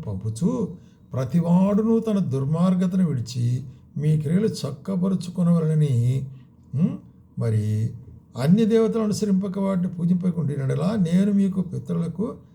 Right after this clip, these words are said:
ఇచ్చిన దేశమును మీరు, ఉమ్, నివసించుడని మీకు ప్రకటన చేసిరి గాని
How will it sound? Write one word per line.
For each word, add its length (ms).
ఇచ్చిన 600
దేశమును 760
మీరు, 200
ఉమ్, 280
నివసించుడని 720
మీకు 220
ప్రకటన 380
చేసిరి 280
గాని 540